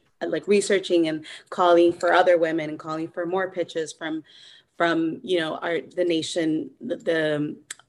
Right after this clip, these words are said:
my, the community, um, and just, like, writing it, designing it, all of that was very enjoyable. I wouldn't say that any of that <laughs> was, um, something that I struggled with, but just having patience. Um,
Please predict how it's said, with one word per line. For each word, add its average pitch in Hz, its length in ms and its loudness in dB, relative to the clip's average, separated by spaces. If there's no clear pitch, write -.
my, 170 300 -2
the 170 160 0
community, 160 640 0
um, 170 240 0
and 165 460 0
just, - 340 0
like, - 200 -2
writing 240 380 6
it, 226 260 4
designing 190 600 4
it, 190 280 0
all 190 180 4
of 190 80 0
that 185 220 0
was 175 200 -6
very 165 320 2
enjoyable. 160 500 -8
I 165 40 -4
wouldn't 185 280 -2
say 180 180 4
that 160 220 -2
any 160 220 -4
of 151 120 -10
that - 240 -8
<laughs> - 60 -10
was, - 380 -6
um, 175 280 4
something 175 400 -2
that 156 100 -2
I 156 100 -10
struggled 175 500 0
with, - 200 -6
but 220 100 -2
just 294 160 -2
having 277 260 4
patience. 175 720 -6
Um, 165 500 -6